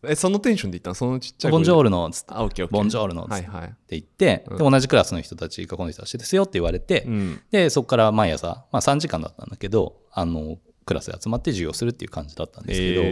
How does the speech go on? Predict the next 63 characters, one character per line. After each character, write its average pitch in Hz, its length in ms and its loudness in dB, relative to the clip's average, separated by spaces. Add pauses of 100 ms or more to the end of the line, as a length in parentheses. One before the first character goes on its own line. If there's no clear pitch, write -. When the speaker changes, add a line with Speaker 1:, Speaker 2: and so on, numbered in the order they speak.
Speaker 1:
ー。 113 40 -12 (500)
Speaker 2:
結 160 180 -2
構、 80 320 -4
あ 85 120 -4
の、 80 340 -6 (480)
<laughs> - 500 -6
へ 87 340 2
ー - 20 4
っ 90 40 -6
て。 - 160 -6 (400)
Speaker 1:
い - 100 -4
や 123 80 6
い 110 40 6
や 104 80 2
い - 20 -4
や、 80 100 -6 (220)
は 104 100 -2
い。 - 100 -4 (720)
Speaker 2:
<laughs> - 640 -8
あ 107 120 2
の、 104 240 2
ア 131 60 4
ジ 196 100 6
ア 226 60 8
人 117 120 4
僕 92 180 2
一 - 60 -2
人 123 140 0
だ 78 80 -4
っ - 20 -6
た - 120 -16
ん - 20 -12
で 87 80 -10
す - 40 -10
よ、 - 100 -8
全 92 240 0
体 78 160 -4
で。 - 120 -10 (200)
Speaker 1:
あ、 117 260 -2
本 120 200 0
当？ 110 120 2
Speaker 2:
そ 90 240 0
う。 - 40 -20
Speaker 1:
す - 120 -8
ご 120 140 0
い - 80 -4
ね。 78 100 -6
Speaker 2:
そ - 300 -6
う。 - 40 -20 (180)
で、 113 120 2
一 98 180 0
番 107 120 6
多 - 40 4
か 202 100 2
っ - 20 2
た 87 100 -2
の 80 80 -4
が 76 60 -10
ス - 160 -2
イ 90 80 0
ス 98 120 -4
人 76 220 -8
で 76 240 -10